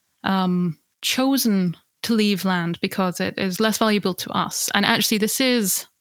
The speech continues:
a lot of land, actually, when it comes down to it. And if that could be a sort of painful <laughs> handover and we can somehow protect the land that, um, people,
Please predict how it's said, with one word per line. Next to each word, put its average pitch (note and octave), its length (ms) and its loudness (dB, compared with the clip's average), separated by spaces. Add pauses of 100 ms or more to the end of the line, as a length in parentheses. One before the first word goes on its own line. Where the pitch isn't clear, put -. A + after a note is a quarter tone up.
(260)
a A3+ 40 6
lot B3 320 2
of G3+ 140 0
land, E3 260 0
actually, - 280 -2
when F3+ 120 -2
it - 60 -4
comes F3+ 240 -2
down F3 240 -2
to - 140 -8
it. - 160 -8
And G3 160 0 (560)
if A3+ 180 0
that A#3 180 0
could A3+ 120 0
be G#3+ 120 2
a G3 60 2
sort G3+ 140 0
of F#3 260 -4
painful A3+ 580 2
<laughs> F#3 40 -2
handover A3 640 4
and F3+ 80 2
we G3 100 4
can G3+ 160 2
somehow G3 300 2
protect G#3+ 480 -2
the F#3+ 80 0
land F3+ 340 0
that, - 460 -4
um, E3 420 -4
people, F3+ 540 -4